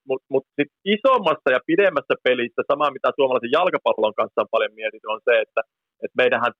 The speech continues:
täytyy niinku rakentaa sitä omaa yhteisöä ja sitouttaa niitä lapsiperheitä ja junioriperheitä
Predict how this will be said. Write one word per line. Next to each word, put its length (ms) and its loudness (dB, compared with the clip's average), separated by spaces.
täytyy 380 0
niinku 200 -6
rakentaa 380 -2
sitä 240 0
omaa 200 0
yhteisöä 640 -4
ja 120 -12
sitouttaa 560 0
niitä 300 -2
lapsiperheitä 880 -2
ja 140 -2
junioriperheitä 840 0